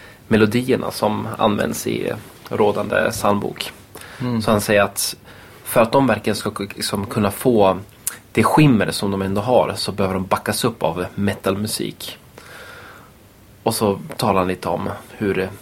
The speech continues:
Speaker 1: Gud förmodligen älskar metal. Och så åker han runt och har sina metalmässor. Och väldigt många verkar uppskatta det också.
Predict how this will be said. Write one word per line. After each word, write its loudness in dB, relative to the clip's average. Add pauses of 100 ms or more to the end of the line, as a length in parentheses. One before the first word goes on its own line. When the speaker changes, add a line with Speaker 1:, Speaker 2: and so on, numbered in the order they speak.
(120)
Speaker 1:
Gud -2
förmodligen -4
älskar -4
metal. -10
Och -10
så 2
åker -2
han -2
runt -4
och -4
har 2
sina -2
metalmässor. -6 (240)
Och -2 (600)
väldigt 4
många 2
verkar -2
uppskatta -8
det -8
också. -12